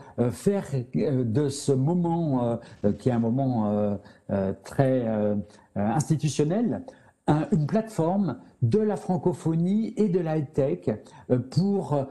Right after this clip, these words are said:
euh, rassembler le maximum, euh, de, euh, d'organisations,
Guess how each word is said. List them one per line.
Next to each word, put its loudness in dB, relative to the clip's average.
euh, 0
rassembler 0
le 0
maximum, 0
euh, 4
de, 0
euh, 0
d'organisations, 0